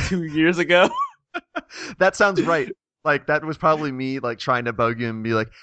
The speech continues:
Speaker 2: "Hey, I have this content idea that you should probably do," or something to
Speaker 1: Yeah.
Speaker 2: that effect. Yeah, it's, for
Speaker 1: It,
Speaker 2: people
Speaker 1: it
Speaker 2: who
Speaker 1: was
Speaker 2: don't
Speaker 1: definitely
Speaker 2: know.
Speaker 1: something like that.
Speaker 2: Yeah, it's, for, for people who don't know, I,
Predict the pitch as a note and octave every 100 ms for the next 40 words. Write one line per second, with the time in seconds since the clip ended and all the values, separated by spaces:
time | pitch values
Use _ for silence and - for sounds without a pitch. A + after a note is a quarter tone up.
0 | - G#3 F#3+ G3 G3+ E3+ G3+ A#3+ C4 F#3
1 | C#3 A#2 B2 A2+ G#2+ C3 - B2 - D3
2 | C3+ A#2+ G#2 B2 D3+ A2 G2 G#2 G#2 G2
3 | A2+ A#2 B2+ B2 A#2+ A#2+ - G#2 G2 -
4 | - A2 G2 F#2+ A#2+ - - _ _ -
5 | D3 F3+ E3 C3+ A2 A#2 A2 A2 C#3+ C3+
6 | B2 A#2 G#2 G#2 - C3 C#3 A2+ G#2 B2+
7 | - B2 G#2+ D#3 G#3+ G3+ D#3 B2 G2+ A#2+
8 | A#2 A2 G#2